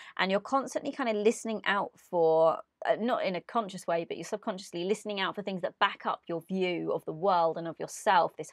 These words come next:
hopeless being. Um, and you hear things all the time that seem to back that up. But any good stuff just flies straight by.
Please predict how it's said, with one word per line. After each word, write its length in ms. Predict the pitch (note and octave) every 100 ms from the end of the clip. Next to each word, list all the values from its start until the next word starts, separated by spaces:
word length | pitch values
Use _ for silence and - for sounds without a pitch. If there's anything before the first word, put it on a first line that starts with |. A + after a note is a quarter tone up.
| -
hopeless 540 | G3 - - D#3+ - - -
being. 440 | F#3+ E3 - E3 - - - -
Um, 320 | F#3 F#3 F#3 F#3+ -
and 420 | F#3 F3+ F3+ E3+
you 160 | G3+ G3+
hear 260 | F#3+ G#3+
things 260 | G#3 G3+ G3
all 100 | A3
the 60 | A#3+
time 240 | B3+ C4
that 100 | G3+
seem 140 | E3
to 80 | D#3+
back 220 | D#3+ D3+
that 120 | F3 -
up. 220 | D#3+ - - - -
But 100 | G#3+
any 220 | B3+ C#4+ A#3
good 200 | A#3 A#3+
stuff 280 | - D#3
just 380 | - F3 - - -
flies 340 | - F3 D#3+ -
straight 340 | - F#3+ B2+
by. 300 | C3+ A#2 D#3+